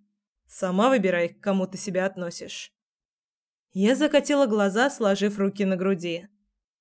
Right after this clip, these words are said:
Тогда тот вдруг засунул ключ-карту в специальный отсек у панели с выключателями. «Вуаля, Машунь!»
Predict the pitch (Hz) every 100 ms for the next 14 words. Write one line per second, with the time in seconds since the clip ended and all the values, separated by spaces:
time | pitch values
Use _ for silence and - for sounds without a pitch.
0 | _ _ - 190 175 214 311 320 285 302
1 | 285 233 214 277 240 190 190 196 - 233
2 | 202 190 185 - 196 185 - - - 302
3 | 311 311 277 - - 214 - 302 320 311
4 | 285 240 202 208 - 262 285 226 - 190
5 | 196 202 202 202 185 185 190 190 185 185
6 | 185 175 170 170 196 _ _ _ _ _
7 | _ _ _ _ _ 170 180 226 254 262
8 | 269 294 233 165 - 196 160 135